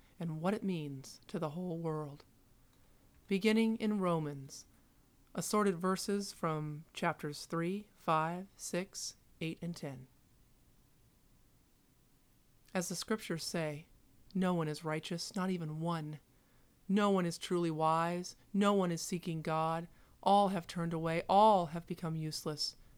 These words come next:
No one does good, not a single one." For the wages of sin is death, but the free gift of God is eternal life through Jesus Christ our Lord.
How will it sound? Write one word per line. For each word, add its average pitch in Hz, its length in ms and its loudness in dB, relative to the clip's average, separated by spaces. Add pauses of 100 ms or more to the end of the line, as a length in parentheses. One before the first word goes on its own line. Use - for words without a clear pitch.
(340)
No 190 160 4
one 170 180 0
does 160 220 -4
good, 156 320 -4 (360)
not 190 200 4
a 170 80 0
single 165 420 -6
one." 160 280 -6 (1900)
For 185 80 -8
the 170 100 -2
wages 170 400 0
of 156 80 -4
sin - 260 -2
is 160 160 -4
death, 156 440 -4 (580)
but 190 140 -4
the 180 80 2
free 240 340 4
gift 220 320 2
of 190 160 -4
God 196 320 6
is 180 140 -2
eternal 196 420 -2
life 190 280 2
through 175 160 -2
Jesus 180 360 -4
Christ - 400 -8
our 180 140 -4
Lord. 160 360 -6